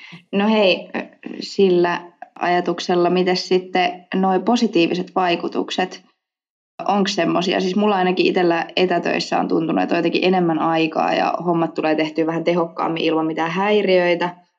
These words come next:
Ja siis oikeesti viime keväänä niin meidän koti ei ole ikinä ollut niin puhas. Koska koko ajan ei ollut oikeesti mitään muuta tekemistä. Me pestiin ikkunoita ja kaappeja ja kaikkea mahdollista. Tietenkin silleen viinilasi kädessä, mut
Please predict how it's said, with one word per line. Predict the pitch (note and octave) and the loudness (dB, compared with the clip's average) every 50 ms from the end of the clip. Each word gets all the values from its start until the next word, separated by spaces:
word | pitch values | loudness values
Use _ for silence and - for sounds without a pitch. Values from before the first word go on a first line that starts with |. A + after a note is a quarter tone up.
| _ _ _ _ _ - | _ _ _ _ _ -2
Ja | G#3+ A3+ | 0 4
siis | A#3+ D#4 D4+ B3 - - - | 4 6 6 6 4 2 2
oikeesti | F#3+ F#3 F#3 F3+ F3+ E3 F3+ F3+ - E3+ E3 | 4 4 4 4 4 2 0 0 0 0 2
viime | E3 E3+ F3 F3 E3+ | 4 4 4 4 2
keväänä | E3+ F3 E3+ E3 E3 D#3+ D#3+ D#3 D#3 D#3 D#3 D#3 - _ _ - | 2 2 2 2 2 0 0 0 0 -2 -2 -4 -10 _ _ -8
niin | E3 D#3 D#3 | -6 -4 -2
meidän | E3+ E3 E3 D#3 - | -2 -2 -2 -2 -2
koti | - G#3 F#3+ G3 - D#3+ - | 0 0 0 0 0 -2 2
ei | G3 A#3 A#3 | 2 4 2
ole | - - - - | 2 0 -4 -8
ikinä | - G#3 G3 - - - E3 D#3+ D#3+ D#3 D3+ | -6 -6 -6 -6 -4 -4 -4 -2 -2 -2 -2
ollut | D#3 D#3 D#3 D#3 D3 | -2 -2 -2 -4 -6
niin | - - D3+ - | -8 -8 -8 -6
puhas. | - - - F#3 F#3 G3 - - - _ _ _ _ _ _ _ _ - A3 G3 G#3 - - | -6 -4 -4 -4 -4 -6 -6 -10 -16 _ _ _ _ _ _ _ _ -4 -4 -4 -4 -2 0
Koska | B3 B3+ C#4 B3 C4+ | 2 2 4 4 4
koko | C4 G3 F#3+ G#3 - F#3+ | 4 4 2 4 4 2
ajan | E3+ E3+ E3 D#3+ F4 F#4 | 2 0 0 2 2 2
ei | C4 C#4 A#3+ | 4 6 6
ollut | A3 A#3+ C4 | 6 6 6
oikeesti | C#4+ C4+ C4+ C4+ - C#4 | 4 4 2 2 2 2
mitään | D#4 E4+ E4 B3 G3+ G3 | 2 4 2 2 0 2
muuta | F#3 F3+ F3+ F3+ | 0 0 2 2
tekemistä. | F#3+ F#3 E3+ D#3+ D#3+ E3+ - - E3+ | 2 0 0 -2 -4 -6 -8 -8 -6
Me | F3 F3+ F3 E3+ - - - | -6 -4 -4 -6 -8 -4 -2
pestiin | F3 E3+ E3+ - - E3 E3+ - E3+ G3 G#3 G3+ | -2 -2 -2 -4 -4 -2 -2 0 2 0 0 -2
ikkunoita | - - _ _ - A#3 A#3 A#3 A#3 A#3 A#3 A3+ A3+ A3+ A#3 B3 A#3+ | -4 -12 _ _ 0 2 2 2 2 2 2 2 2 0 0 0 0
ja | A#3+ A#3 A#3 A#3 | 2 0 0 -2
kaappeja | - E3 E3 E3 E3 E3+ F3 - C4+ A3+ A3+ A#3 A#3+ A#3+ A#3 A3+ | -2 0 0 2 2 2 0 0 -2 2 2 2 2 2 2 2
ja | A#3 A#3 A#3 A3+ - - - - _ _ _ _ _ _ - | 2 2 0 0 -2 -4 -10 -20 _ _ _ _ _ _ -4
kaikkea | G3 F#3+ G3 - F3+ F3 | -4 -2 0 0 0 2
mahdollista. | F3 F3 F3 D#3+ D3+ - F3 F#3 - - | 2 0 0 0 0 0 -2 -2 -4 0
Tietenkin | - F3 E3+ - E3 E3 E3 E3+ E3+ - | 0 2 2 2 0 -2 0 -2 -2 -2
silleen | - - D#3+ D#3+ D#3 D#3 D#3 | -2 0 2 2 2 2 2
viinilasi | D#3 D#3 D#3 D#3 D3+ - D3 E3 F3+ - - | 4 4 4 4 2 2 0 -2 -4 -4 -4
kädessä, | - - - - F#3+ - - - | -4 -4 -4 -4 -6 -6 -8 -8
mut | - F#3+ G3+ | -8 -8 -6